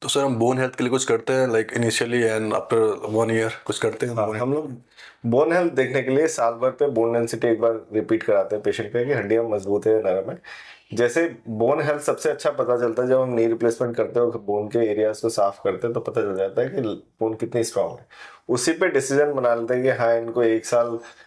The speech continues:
Speaker 2: osteoporosis का ट्रीटमेंट देना है या दो या तीन साल के लिए देना है।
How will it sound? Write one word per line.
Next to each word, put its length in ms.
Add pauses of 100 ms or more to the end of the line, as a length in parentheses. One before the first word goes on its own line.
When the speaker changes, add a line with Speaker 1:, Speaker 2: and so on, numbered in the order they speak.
(220)
Speaker 2:
osteoporosis 600
का 120
ट्रीटमेंट 400
देना 180
है 100
या 80
दो 300
या 80
तीन 240
साल 220
के 120
लिए 160
देना 200
है। 160